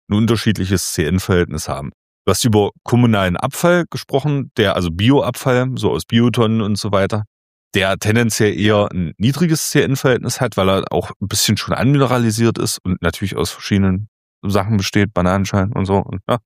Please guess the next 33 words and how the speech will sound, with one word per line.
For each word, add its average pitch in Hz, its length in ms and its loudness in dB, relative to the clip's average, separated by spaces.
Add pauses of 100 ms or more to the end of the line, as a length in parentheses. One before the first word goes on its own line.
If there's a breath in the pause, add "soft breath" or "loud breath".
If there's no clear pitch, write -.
(120)
und 87 80 -4
alles - 260 -4
mögliche. 98 260 -6 (720)
So, 98 280 2
also 92 380 2
da, 95 220 0
das - 240 -2
ist - 180 -6
das 90 160 0
eine 135 280 0
Extrem 120 420 -2
und 90 120 0
Holzschnitzel 110 640 0
hatte 95 160 0
ich - 120 -2
jetzt - 200 0
als 90 180 -2
Beispiel 95 360 0
gebracht, 90 340 -4
ist - 120 -8
so 95 100 -2
das 76 160 -4
andere 120 320 2
Extrem 92 400 0
mit - 100 -6
einem 78 120 -4
sehr 76 180 0
hohen 123 300 4
C-N-Verhältnis, 92 800 0 (440)
also 87 160 0
einer 85 160 2
schlechten - 380 -4
Stickstoffverfügbarkeit. - 1200 -8